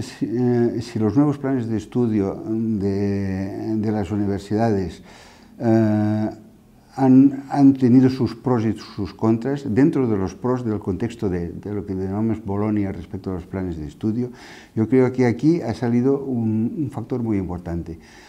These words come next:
Antes los planes de estudio, eh, tanto los planes de estudio y de cada una de las asignaturas, venían con un, objetivos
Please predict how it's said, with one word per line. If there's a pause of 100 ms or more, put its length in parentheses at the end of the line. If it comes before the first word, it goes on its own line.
(140)
Antes
los
planes
de
estudio, (200)
eh,
tanto (360)
los
planes
de
estudio
y
de
cada
una
de
las
asignaturas, (600)
venían
con
un,
objetivos